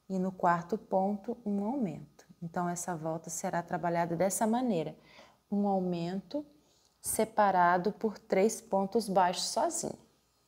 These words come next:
Fiz o meu último ponto baixo da volta, vou tirar o marcador.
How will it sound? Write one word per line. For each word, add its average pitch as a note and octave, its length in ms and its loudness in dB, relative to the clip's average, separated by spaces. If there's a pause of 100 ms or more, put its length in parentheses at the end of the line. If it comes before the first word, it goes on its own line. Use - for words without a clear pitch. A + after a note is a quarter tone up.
(1080)
Fiz A3 360 4
o G#3+ 60 6
meu G3+ 160 4
último F#3+ 380 0
ponto E3+ 360 -2
baixo D#3+ 460 2
da E3 120 2
volta, D#3 720 -2
vou F3+ 160 -2
tirar E3 320 -4
o D3+ 60 -6
marcador. A3 720 0